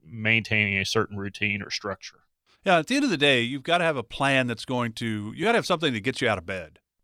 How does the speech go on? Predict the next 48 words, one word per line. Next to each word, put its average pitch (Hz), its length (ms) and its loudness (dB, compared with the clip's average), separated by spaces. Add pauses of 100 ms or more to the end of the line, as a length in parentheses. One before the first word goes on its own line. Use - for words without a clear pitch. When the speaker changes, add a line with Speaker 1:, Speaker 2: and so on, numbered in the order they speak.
(100)
Speaker 2:
right? 110 240 -4 (420)
There's 117 140 -8
gotta 196 160 4
be 175 60 2
a 147 40 2
motivation 107 800 -2 (340)
to 135 120 -6
your 120 180 -2
life. 180 340 0
It 107 60 -10
can't 160 220 -2
just 135 180 -8
be, 127 120 -4
"Well, 131 220 2
I'm 135 60 -2
gonna 113 140 -4
just 101 340 -8
sleep 160 260 -2
in 143 160 2
every 127 200 2
day. 127 200 2
I'm 120 80 2
gonna 110 100 -6
watch 120 200 0
the 107 80 -10
soap 127 240 -4
operas 113 440 -2
and 90 200 -18 (260)
just - 220 -6
sit 143 120 0
in - 60 -2
front 131 200 -2
of 110 40 -4
the 107 60 -6
T 123 220 -6
V 127 180 0
all 98 180 0
day." 104 300 -2
No, 170 260 -4
be 113 240 -4
active. 127 480 0
That's 120 220 -2
gonna 120 160 -8
be 104 60 -4
better 113 280 0
for 107 140 -10
your 95 140 -6
health. 127 320 0